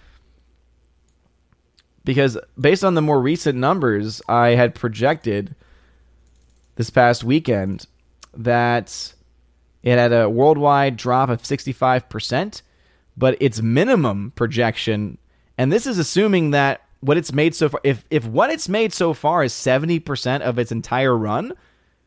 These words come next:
it ends at nine eighty-two. So it gets close to a billion. And I don't think it's gonna have those kind of drops. I think it's gonna be closer to sixty percent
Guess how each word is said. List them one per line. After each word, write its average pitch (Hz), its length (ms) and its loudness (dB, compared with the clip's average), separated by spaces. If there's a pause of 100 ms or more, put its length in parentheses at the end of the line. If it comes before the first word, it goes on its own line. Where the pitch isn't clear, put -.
(260)
it - 180 2
ends 175 240 2
at 135 80 0
nine 135 280 0
eighty-two. 127 600 -2 (600)
So 113 120 -4
it 127 40 -2
gets 165 160 0
close 151 280 0
to 135 100 0
a 113 40 0
billion. 120 460 -4 (520)
And 135 140 -2
I 175 60 0
don't 226 200 0
think 196 200 0
it's 151 80 -6
gonna 147 180 -2
have 139 380 0
those 131 320 0
kind 131 160 -2
of 107 80 -6
drops. 107 340 -4
I 165 160 -2
think 208 160 0
it's 165 100 0
gonna 147 220 -2
be 139 160 0
closer 143 460 -2
to 113 100 -4
sixty 139 380 -6
percent 120 480 -4